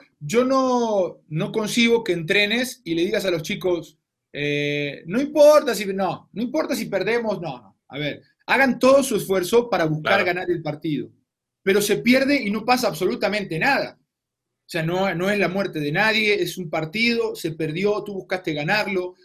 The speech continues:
Speaker 1: buscaste, eh, que los chicos compitan. Yo creo que llega un momento en donde los chicos, y estoy hablando de chicos de siete, ocho, nueve años, que, que, que les gusta la competencia. A mi hijo le encanta la competencia.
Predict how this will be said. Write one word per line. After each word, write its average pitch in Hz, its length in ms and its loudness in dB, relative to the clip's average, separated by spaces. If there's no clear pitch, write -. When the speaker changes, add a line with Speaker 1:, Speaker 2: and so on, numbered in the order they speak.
Speaker 1:
buscaste, 175 580 -2
eh, 143 380 -6
que 160 100 -2
los 156 120 0
chicos 185 280 -6
compitan. 156 640 -4
Yo 190 300 -2
creo 220 520 2
que 151 120 -2
llega 220 200 2
un 220 80 -2
momento 247 300 -4
en 214 80 -6
donde 175 200 -4
los 160 140 -2
chicos, 156 540 -4
y 123 80 -8
estoy 190 180 -4
hablando 214 260 -2
de 175 60 0
chicos 196 260 -4
de 151 120 -2
siete, 185 440 -2
ocho, 196 300 -2
nueve 190 260 -2
años, 160 480 -4
que, 156 320 -4
que, 151 560 -2
que 156 140 -4
les 156 120 2
gusta 311 280 2
la 160 120 0
competencia. 135 600 -10
A 123 60 -12
mi 156 120 -2
hijo 254 180 -2
le 202 80 -2
encanta 233 400 -2
la 147 100 -4
competencia. 127 600 -14